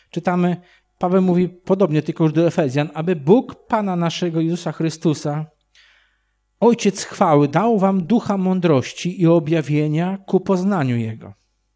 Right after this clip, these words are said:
I oświecił oczy serca waszego, abyście wiedzieli,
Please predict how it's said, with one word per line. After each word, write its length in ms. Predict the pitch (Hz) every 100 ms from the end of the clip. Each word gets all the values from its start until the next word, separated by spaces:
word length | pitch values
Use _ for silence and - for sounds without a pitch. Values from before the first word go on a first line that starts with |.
| _ _ _ _ _ _ _ _ _ _ _ _ _ _ _ _
I 120 | 196 226
oświecił 600 | 208 - 247 - 202 214 -
oczy 300 | 208 208 175
serca 440 | - 190 185 170
waszego, 640 | 147 139 151 135 135 147
abyście 500 | 160 170 180 - 196
wiedzieli, 720 | 160 202 175 185 120 120 156